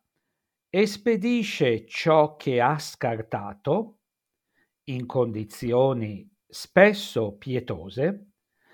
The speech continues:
a riempire il piccolo nido vacanziero.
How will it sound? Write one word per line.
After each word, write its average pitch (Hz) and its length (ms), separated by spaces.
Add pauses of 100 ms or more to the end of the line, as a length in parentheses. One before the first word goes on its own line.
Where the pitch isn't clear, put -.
(400)
a 170 220
riempire 151 1120
il 190 300
piccolo 127 880
nido 147 800
vacanziero. 147 1080